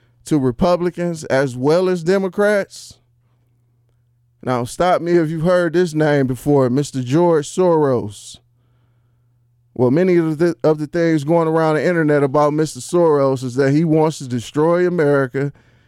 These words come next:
and how he is using the money to get liberals elected in order to enact the New World Order.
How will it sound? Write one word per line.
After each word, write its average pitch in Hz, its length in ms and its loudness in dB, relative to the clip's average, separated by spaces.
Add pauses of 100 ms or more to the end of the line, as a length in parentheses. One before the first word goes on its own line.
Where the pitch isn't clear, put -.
(120)
and 117 160 -6
how 135 240 2
he 170 380 -2
is 139 240 -2
using 160 320 -2
the 156 60 0
money 156 300 0
to 151 120 -2
get 156 260 0
liberals 156 460 0
elected 139 600 -2 (580)
in 95 160 -6
order 151 400 2
to 147 240 -2
enact 147 400 0
the 147 100 -4
New 156 200 2
World 143 420 2
Order. 117 540 0